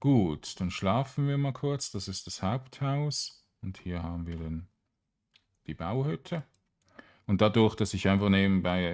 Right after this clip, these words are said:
im A F K sein kann, joggen gehen kann oder essen gehen kann,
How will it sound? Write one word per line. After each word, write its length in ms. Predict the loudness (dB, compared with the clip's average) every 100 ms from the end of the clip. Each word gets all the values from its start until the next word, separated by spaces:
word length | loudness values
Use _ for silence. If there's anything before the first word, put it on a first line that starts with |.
| -6
im 220 | -6 -6
A 160 | -4 -4
F 140 | -6
K 200 | -6 -4
sein 240 | -2 -4 -4
kann, 260 | -6 -6
joggen 440 | -6 -6 0 2 4
gehen 300 | 2 0 -4
kann 440 | -4 -4 0 0
oder 280 | -2 -4 -4
essen 280 | -4 -2 -4
gehen 280 | -2 -4 -4
kann, 280 | -4 -6